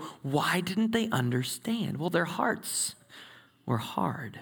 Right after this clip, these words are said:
Their minds were closed. This is what kept them from understanding the truth that Jesus was telling them. You see, their minds were set on Jesus, the King, Messiah.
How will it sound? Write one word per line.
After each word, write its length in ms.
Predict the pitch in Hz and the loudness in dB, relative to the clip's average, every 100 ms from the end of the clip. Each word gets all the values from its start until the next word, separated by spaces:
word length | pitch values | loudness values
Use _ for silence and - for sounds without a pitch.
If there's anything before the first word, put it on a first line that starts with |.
| - - _ _ _ _ - - | -18 -20 _ _ _ _ -12 0
Their 160 | 156 | 2
minds 960 | 139 147 170 208 196 143 127 131 135 - - - - _ _ _ _ | 4 4 4 4 2 2 2 2 0 -4 -8 -20 -20 _ _ _ _
were 180 | 131 123 | 0 0
closed. 1300 | 120 - 180 - 127 110 113 117 - - - - - _ _ _ - - | -2 0 0 2 0 0 -6 -10 -10 -10 -10 -14 -20 _ _ _ -14 -2
This 540 | 156 156 165 233 - | 2 4 4 4 2
is 180 | - 156 | 2 4
what 220 | 147 - | 2 2
kept 420 | - - 202 - | 0 2 2 0
them 200 | 127 123 | 2 2
from 240 | 123 123 - | 2 0 4
understanding 800 | 135 135 131 127 - 147 139 123 | 2 4 2 4 2 4 4 4
the 80 | |
truth 960 | 117 - - 214 220 131 143 - - - - - - - _ | 2 0 -4 2 4 4 0 -4 -10 -12 -14 -20 -20 -20 _
that 140 | - | 0
Jesus 380 | - 139 135 127 | 4 2 2 2
was 160 | 131 - | 0 0
telling 360 | - 180 120 | 2 2 2
them. 160 | 113 117 - - - | 0 -4 -8 -10 -2
You 80 | 143 | 2
see, 160 | 196 | 4
their 240 | 147 170 214 | 4 4 6
minds 440 | 180 214 226 156 | 4 4 2 4
were 120 | 147 | 2
set 380 | 139 - 185 175 | 4 4 4 4
on 240 | 147 139 | 4 4
Jesus, 760 | 127 147 180 123 110 113 - - - - - - - _ | 4 4 4 4 0 0 -2 -4 -10 -20 -20 -20 -20 _
the 120 | - | -2
King, 640 | 110 - 175 139 117 113 123 131 - - _ - _ _ _ - | -2 0 2 2 0 -2 -6 -12 -16 -20 _ -20 _ _ _ -4
Messiah. 560 | 120 - - - - | -2 0 0 -2 -6